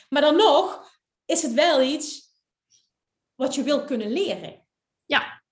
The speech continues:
Speaker 2: Ja, dat je in ieder
Speaker 1: Ja?
Speaker 2: geval kunt gaan implementeren in je business. Ja.
Speaker 1: Precies.
Speaker 2: Ja.
Speaker 1: En die combinatie, denk ik, tussen het praktische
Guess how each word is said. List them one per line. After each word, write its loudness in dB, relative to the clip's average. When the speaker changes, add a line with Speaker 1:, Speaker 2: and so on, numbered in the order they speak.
Speaker 2:
Ja, 2
dat 0
je 0
in 0
ieder 0
Speaker 1:
Ja? -4
Speaker 2:
geval -6
kunt 4
gaan 2
implementeren 0
in -2
je 2
business. 0
Ja. -4
Speaker 1:
Precies. -18
Speaker 2:
Ja. -6
Speaker 1:
En -4
die -2
combinatie, -2
denk -2
ik, -6
tussen -10
het -14
praktische -4